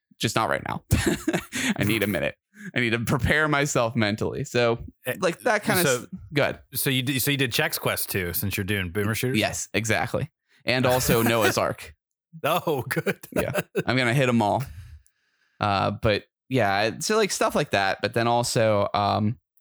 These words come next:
Speaker 1: I've been kind of on a weeb binge. I don't know why. Uh, I was
Speaker 2: Yeah, 'cause,
Speaker 1: telling
Speaker 2: 'cause the, 'cause we're getting back into the pod. Like I said
Speaker 1: Yeah.
Speaker 2: earlier, dude, you have a gimmick to protect.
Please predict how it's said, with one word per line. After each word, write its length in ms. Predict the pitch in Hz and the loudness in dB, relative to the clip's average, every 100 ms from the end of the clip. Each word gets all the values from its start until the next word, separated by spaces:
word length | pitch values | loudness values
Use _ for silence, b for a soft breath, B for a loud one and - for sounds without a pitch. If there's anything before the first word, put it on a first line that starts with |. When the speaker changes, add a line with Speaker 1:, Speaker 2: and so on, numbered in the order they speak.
| - | -4
Speaker 1:
I've 140 | 113 | 0
been 380 | 131 120 113 104 | 2 2 2 0
kind 180 | - 180 | 0 0
of 80 | 180 | 2
on 100 | 180 | 2
a 80 | 143 | 2
weeb 500 | 135 226 214 135 139 - _ _ 98 | 0 0 0 0 -4 -8 _ _ -2
binge. 480 | 113 104 87 85 - | 2 2 2 0 0
I 40 | |
don't 120 | 127 147 | 0 2
know 80 | |
why. 400 | 156 156 131 80 147 - | 2 2 2 0 -2 -6
Uh, 260 | - 110 110 | 0 2 2
I 80 | - | 2
was 60 | 190 | 2
Speaker 2:
Yeah, 40 | |
'cause, 60 | 180 | 4
Speaker 1:
telling 260 | 156 147 | 2 2
Speaker 2:
'cause 200 | 170 165 | 2 0
the, 120 | 135 151 | 0 0
'cause 220 | 165 143 | 0 0
we're 140 | 156 | 0
getting 160 | 160 175 | 0 0
back 140 | 165 | 0
into 120 | 160 | 0
the 60 | 143 | 0
pod. 260 | 165 156 104 | 0 -2 0
Like 140 | 110 | 0
I 60 | 123 | 4
said 60 | |
Speaker 1:
Yeah. 120 | 139 101 | 4 4
Speaker 2:
earlier, 380 | 131 107 92 | 2 0 -2
dude, 260 | 95 104 107 | -2 -2 0
you 120 | 151 | 0
have 100 | 160 | 0
a 40 | 135 | 0
gimmick 300 | 156 160 147 | 0 0 -2
to 100 | 131 | -2
protect. 480 | 117 117 95 - | -2 -2 -2 -6